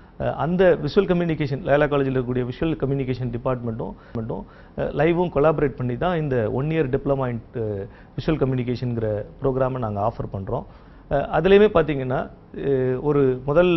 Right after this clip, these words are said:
செமஸ்டர்ல அவங்களுக்கு ஒரு project மாதிரி இருக்கும். அது இல்லாம மீடியான்னா என்ன,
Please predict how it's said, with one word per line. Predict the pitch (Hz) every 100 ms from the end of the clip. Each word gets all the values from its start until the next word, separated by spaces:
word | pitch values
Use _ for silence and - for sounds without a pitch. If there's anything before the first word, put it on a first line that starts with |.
| 151 127 -
செமஸ்டர்ல | 147 147 139 135 160
அவங்களுக்கு | 147 135 127
ஒரு | 120 113
project | 127 131 135
மாதிரி | 131 123 110
இருக்கும். | 107 147 - - -
அது | - 139
இல்லாம | 160 156 151 165 160 -
மீடியான்னா | 143 160 151 139 139
என்ன, | 127 113 113